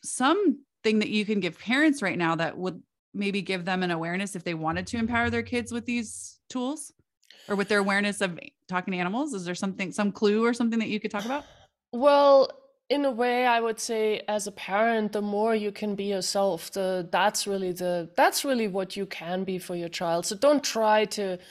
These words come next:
Speaker 2: force a tool on your kid. Use the tools, you know, be the
Speaker 1: Yeah.
Speaker 2: tool.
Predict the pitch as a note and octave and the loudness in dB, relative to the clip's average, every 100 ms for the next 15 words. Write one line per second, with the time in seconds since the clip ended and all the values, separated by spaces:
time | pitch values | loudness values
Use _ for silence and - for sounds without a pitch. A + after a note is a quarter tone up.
0 | - - _ - A3+ A3 G3 A3+ A3 G3+ | -20 -20 _ -2 0 -2 -4 0 2 2
1 | F#3+ E3+ E3+ D#4 D#4+ G#3 C#4+ G#4+ - E3+ | 0 -4 -4 -2 -2 0 2 2 0 -6
2 | E3+ - - - F#3 F#3 F#3 A3+ B3+ B3 | -6 -8 -10 -10 -6 -4 -2 0 2 0
3 | A#3+ G3+ E3 E3 | -2 -2 -2 -6